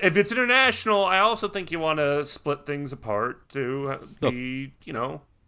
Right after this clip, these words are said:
Speaker 1: it shouldn't just be Jesus. Like I said, you, you should have room for, uh, people claiming to be reincarnations of all sorts. I'd, I'd imagine that it s-,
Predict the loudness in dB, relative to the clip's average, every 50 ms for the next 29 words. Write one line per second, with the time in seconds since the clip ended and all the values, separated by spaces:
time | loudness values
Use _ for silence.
0 | _ -14 -6 -4 -2 4 4 4 4 4 2 0 0 0 0 -4 -8 -8 -6 -6
1 | -6 -4 -4 -4 -2 -2 -4 -4 -6 -10 -12 -16 -16 -12 -10 -10 -10 -8 -6 -6
2 | -6 -6 -6 -12 -16 -12 -10 -8 -8 -6 -6 -6 -8 -6 -6 -6 -2 0 0 -2
3 | -2 -2 -2 -2 -2 -4 -6 -6 -6 -4 -2 0 0 0 0 0 -2 -6 -12 _
4 | _ _ _ _ _ _ _ _ _ _ _ -6 -2 0 0 2 2 0 0 -2
5 | -4 -4 -2 -2 -4 -4 -4 -2 0 0 0 2 0 -2 -2 0 0 0 0 0
6 | -2 -2 -2 -2 0 0 0 2 2 0 -2 -4 -8 -6 0 2 2 2 2 2
7 | -2 -4 -6 -6 -10 -14 -18 -18 -18 -8 -2 -2 -2 -2 -2 -6 -10 -12 -6 -4
8 | -4 -2 -2 -2 0 0 0 0 -2 -4 -6 -2 -2 0 0 0 -2 -2 -4 -8
9 | -8 -8 -12 -14